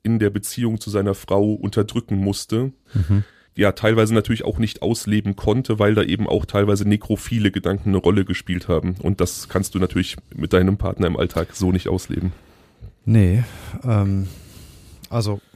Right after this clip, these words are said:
Speaker 2: wow. Es ist natürlich sehr heftig.
Speaker 1: Das ist heftig, ja. Wie gesagt, es gibt keine Spuren am Tatort und, äh, Zeugenbefragungen am Kölner Straßenstrich beziehungsweise dem Kölner Straßenstrich, wo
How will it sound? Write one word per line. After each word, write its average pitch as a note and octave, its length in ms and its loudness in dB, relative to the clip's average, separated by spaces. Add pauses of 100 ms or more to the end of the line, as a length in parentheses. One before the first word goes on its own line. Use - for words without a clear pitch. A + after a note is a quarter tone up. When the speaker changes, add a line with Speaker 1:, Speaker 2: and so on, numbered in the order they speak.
(560)
Speaker 2:
wow. G2+ 280 4 (680)
Es - 140 -14
ist G#2+ 120 -8
natürlich A2 320 2
sehr G#2+ 100 2
heftig. F#2 440 0 (360)
Speaker 1:
Das - 180 -4
ist - 400 -4
heftig, G2+ 420 0
ja. G#2 180 0 (500)
Wie G#2+ 100 -4
gesagt, A#2 380 0
es - 160 -8
gibt - 180 -4
keine A2+ 280 2
Spuren C#3 400 2
am B2+ 140 2
Tatort B2+ 600 0
und, G#2 380 -2
äh, F#2+ 200 -2
Zeugenbefragungen G#2+ 1160 2 (320)
am G2+ 260 4 (220)
Kölner G2 280 4
Straßenstrich G2+ 640 -2
beziehungsweise G2 400 -2
dem G#2 200 2
Kölner G2+ 260 2
Straßenstrich, G2 640 -4
wo G2+ 360 0